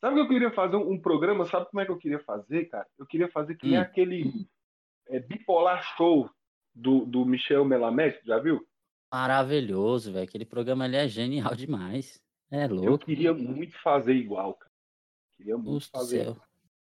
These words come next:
Speaker 2: A cabeça daquele cara ali é muito doida. Acho muito massa aquele programa dele. É, é uma viagem, né, velho? É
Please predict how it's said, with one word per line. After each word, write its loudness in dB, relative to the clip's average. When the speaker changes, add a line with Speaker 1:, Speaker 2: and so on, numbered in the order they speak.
Speaker 2:
A -8
cabeça -2
daquele 0
cara 2
ali -2
é 2
muito -2
doida. -2
Acho -4
muito -2
massa 0
aquele -4
programa -2
dele. -4
É, -10
é -2
uma 6
viagem, 4
né, 6
velho? 2
É -10